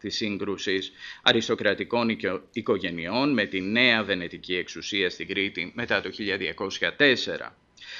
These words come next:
Ο Σβορώνος θα επισημάνει τον ρόλο προσώπων όπως ο Αλέξιος Καλέργης ή ο Γεώργιος Χορτάτζης,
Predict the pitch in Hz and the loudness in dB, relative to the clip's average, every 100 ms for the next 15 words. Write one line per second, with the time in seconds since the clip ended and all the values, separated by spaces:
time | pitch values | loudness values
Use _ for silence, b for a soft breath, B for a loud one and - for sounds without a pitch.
0 | B B 151 147 151 156 156 143 127 143 | B B 6 8 10 10 8 4 2 6
1 | 123 113 120 120 113 120 120 120 110 113 | 8 8 6 2 4 6 6 6 2 2
2 | 107 107 107 98 107 101 - 107 95 101 | 4 6 4 2 2 0 2 0 2 0
3 | 101 101 98 107 98 98 95 101 90 87 | 0 -4 -4 2 2 2 0 -2 -2 -2
4 | - 92 104 139 143 143 139 139 - - | 2 4 6 6 4 0 0 -2 -6 0
5 | 117 113 - 110 98 101 104 90 95 82 | 2 2 2 0 2 2 2 0 -2 -2
6 | 80 - 143 151 147 156 156 - | -6 2 6 6 6 0 0 -4